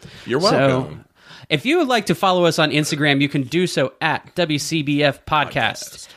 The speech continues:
Speaker 2: If you wanna send us an email, you can do so, uh, at W C B F podcast at gmail dot com.
Speaker 1: That's a Google email.
Speaker 2: Yeah. If, um, you'd like to follow us on Instagram, we are,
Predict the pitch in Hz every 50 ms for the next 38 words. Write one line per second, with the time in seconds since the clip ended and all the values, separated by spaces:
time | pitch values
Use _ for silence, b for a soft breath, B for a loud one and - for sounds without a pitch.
0 | B B - 139 143 143 139 135 - 151 139 139 135 - 147 143 - 165 185 196
1 | 190 185 165 147 131 120 117 120 123 139 131 123 135 135 127 - 147 135 127 127
2 | 127 - - 123 123 120 - - 123 123 - 120 143 147 156 151 - - 156 143
3 | 151 147 139 - - - 151 139 139 135 - 147 135 135 131 - - 135 127 -
4 | 123 117 - 185 185 165 156 127 120 117 117 107 - - - - 175 190 185 160
5 | 131 110 107 135 131 127 - 95 82 - 117 117 110 92 95 90 85 87 85 82
6 | 82 76 67 65 - - - - 151 190 185 165 147 123 107 104 104 - B B
7 | B B B B - 151 156 151 151 - - - - 147 147 147 143 139 139 135
8 | 135 135 131 131 127 131 127 127 127 123 - _ _ _ - 151 165 156 156 151
9 | - - 127 - 170 156 143 139 135 - - - - 302 254 - - - 160 160
10 | 135 131 147 139 143 - 147 127 139 135 127 117 107 101 95 - _ b b b
11 | b b b b b b b b - 139 143 143 131 127 123 117 120 -